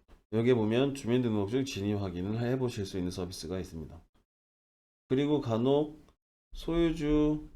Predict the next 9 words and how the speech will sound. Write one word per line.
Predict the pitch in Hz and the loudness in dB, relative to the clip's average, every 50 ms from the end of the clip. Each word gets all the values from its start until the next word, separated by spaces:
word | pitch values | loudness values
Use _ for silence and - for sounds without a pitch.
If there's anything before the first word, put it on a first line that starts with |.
| - - - - - - - - - _ - - - - _ _ _ _ _ _ _ _ _ _ _ _ _ - | -14 -14 -12 -12 -12 -12 -12 -14 -20 _ -20 -20 -20 -20 _ _ _ _ _ _ _ _ _ _ _ _ _ 0
본인이 | 113 131 143 147 147 147 135 | 0 2 2 2 2 2 2
아니시고 | 110 98 107 113 117 110 95 - 127 123 101 78 - | 2 2 0 0 -2 -2 -2 0 2 2 2 0 -2
대리인을 | - - 95 98 120 135 143 147 147 139 135 135 131 135 | -4 -2 -2 0 0 0 0 0 2 4 4 4 2 2
통해 | - 135 139 139 | 0 0 0 2
가지고 | 135 127 113 110 101 92 95 117 120 131 135 | 2 2 2 0 -2 -4 -2 -2 0 0 0
계약을 | - - 104 92 95 107 110 104 | -2 -2 0 0 0 0 0 -2
진행하시는 | - - 92 92 95 104 110 120 127 120 113 107 | -2 -2 -2 0 0 0 0 -2 -2 -2 -2 -2
경우가 | 101 92 85 87 98 90 | -2 -2 -2 -2 -4 -4
있는데, | 76 69 67 73 - 110 104 85 82 | -4 -6 -6 -6 -4 -4 -4 -4 -6